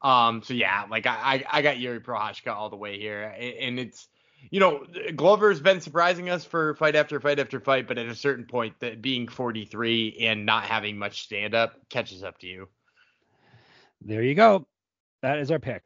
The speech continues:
Speaker 2: We are agreeing on the two championship fights. All right,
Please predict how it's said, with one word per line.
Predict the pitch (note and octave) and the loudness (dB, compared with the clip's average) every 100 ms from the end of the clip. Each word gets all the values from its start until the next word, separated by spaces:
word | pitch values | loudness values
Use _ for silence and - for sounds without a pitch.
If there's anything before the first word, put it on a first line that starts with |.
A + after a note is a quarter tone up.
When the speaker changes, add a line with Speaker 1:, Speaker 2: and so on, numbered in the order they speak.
| - | -8
Speaker 2:
We | A#2 A2+ | -4 -4
are | A2 A2 A2+ A2+ A2+ | -4 -4 -2 -2 -4
agreeing | A#2 A#2+ B2 D3+ C#3 A2+ F#2+ - _ _ _ _ - | -8 -6 0 2 2 -4 -8 -14 _ _ _ _ -2
on | B2 B2+ B2 B2+ C3 B2 | 0 2 0 -2 -4 -6
the | B2 C3 B2+ B2+ C3 B2+ _ | -4 -2 -2 -2 -2 -4 _
two | - | -8
championship | F#3+ F3 D3 C3+ | -2 -2 -2 -6
fights. | - G#2 - | -6 -10 -4
All | D3 | 2
right, | E3+ C#3+ | 2 2